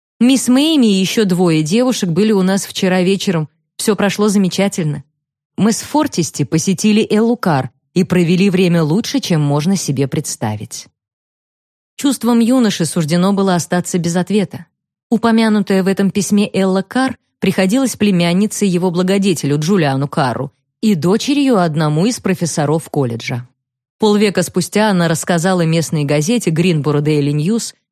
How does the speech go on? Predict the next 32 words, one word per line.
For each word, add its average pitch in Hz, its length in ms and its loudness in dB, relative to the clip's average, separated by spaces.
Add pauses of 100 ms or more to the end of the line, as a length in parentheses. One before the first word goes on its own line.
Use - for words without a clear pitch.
(100)
что - 240 -2
Чарли 254 320 2
много 226 300 2
раз 214 160 0
приезжал 214 500 0
к - 80 -6
ним 185 160 2
домой 180 360 2
послушать, 202 500 -2
как 156 180 -4
она 143 240 0
играет 160 380 -2
на 156 100 -2
пианино, 180 580 -2 (520)
пока 151 240 0
однажды 151 420 0
ее 156 260 0
мать 220 360 -2 (180)
не 220 160 4
запретила 190 600 0
ему 233 260 2
посещать 170 560 -2
их 143 100 -2
дом 160 240 0
так 165 220 -6
часто. - 460 -6 (760)
С - 80 -12
тех - 240 -2
пор 262 180 2
он 214 120 2
избегал 170 420 0
визитов, 165 480 0